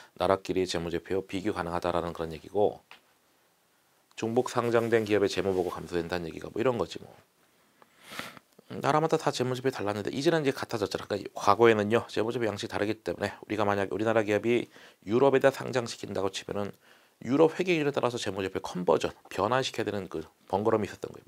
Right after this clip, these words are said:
물론 미국이라면 또 미국 회계 기준에 따라서 변환시키고 이렇게 다 하는 작업들이 있는데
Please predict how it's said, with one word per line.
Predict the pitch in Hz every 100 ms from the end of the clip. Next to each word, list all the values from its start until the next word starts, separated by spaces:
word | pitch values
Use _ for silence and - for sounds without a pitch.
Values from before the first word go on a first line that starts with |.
| -
물론 | 98 113 95 - - - -
미국이라면 | 107 104 104 101 95
또 | 92
미국 | 92 104 113
회계 | 123 113
기준에 | 101
따라서 | 95 90 -
변환시키고 | 90 82 82 - -
이렇게 | 92 127
다 | 95
하는 | 92 - 127
작업들이 | 98 95 92
있는데 | 92 110 98 117